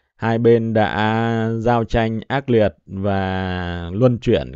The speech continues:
các cái việc sở hữu của nhiều khu đất đổi đi đổi lại. Ở hướng Ocheretino Tây Bắc, giao tranh không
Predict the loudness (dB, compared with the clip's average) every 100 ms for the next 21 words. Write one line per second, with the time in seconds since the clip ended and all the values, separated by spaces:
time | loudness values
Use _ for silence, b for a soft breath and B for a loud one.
0 | -4 -4 -2 -2 -2 -2 -4 -4 -6 -4
1 | -4 -4 -4 -2 0 0 -4 -4 0 2
2 | 2 _ _ -4 -2 0 -2 -2 -4 -8
3 | -18 _ _ _ _ _ -2 0 2 2
4 | 0 2 2 4 4 6 4 2 0 2
5 | 2 2 2 4 2 2 _ _ -6 -2
6 | -2 0 -2 -2 -2 -2 -2 -4